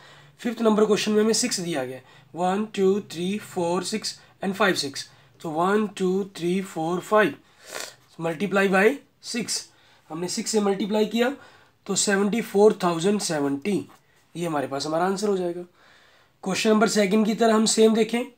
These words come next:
हमारे पास क्वेश्चन नंबर सिक्स दिया गया है, इसके अंदर वन, टू, थ्री and फ़ोर है, तो हमारे पास मल्टीप्लाई होगा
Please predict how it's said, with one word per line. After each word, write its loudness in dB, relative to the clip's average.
हमारे 0
पास -2
क्वेश्चन -2
नंबर 0
सिक्स -6
दिया -2
गया -8
है, -20
इसके 0
अंदर 6
वन, 6
टू, 2
थ्री -2
and 0
फ़ोर 6
है, -6
तो -2
हमारे 2
पास 2
मल्टीप्लाई 0
होगा 2